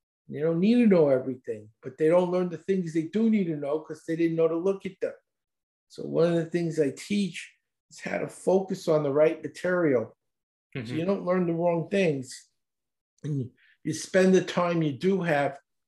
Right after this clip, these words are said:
Speaker 1: learning what matters, whether it's in school or work,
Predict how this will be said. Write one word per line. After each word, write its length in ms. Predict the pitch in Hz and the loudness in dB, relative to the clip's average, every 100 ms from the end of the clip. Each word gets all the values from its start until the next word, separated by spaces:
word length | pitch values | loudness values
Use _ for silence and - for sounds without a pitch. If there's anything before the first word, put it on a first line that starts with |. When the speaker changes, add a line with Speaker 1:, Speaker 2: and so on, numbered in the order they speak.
| - | -6
Speaker 1:
learning 340 | 143 170 165 | 0 2 2
what 200 | 160 139 | 2 2
matters, 760 | 139 147 170 143 117 - - - _ _ _ | 2 2 4 2 0 -2 -18 -20 _ _ _
whether 280 | - 143 143 | -6 -2 -2
it's 180 | 139 - | -4 -8
in 160 | 131 | -10
school 560 | 131 - - 151 151 147 139 | -10 -14 -2 2 4 4 2
or 20 | 143 | 4
work, 380 | 170 139 - | 4 4 0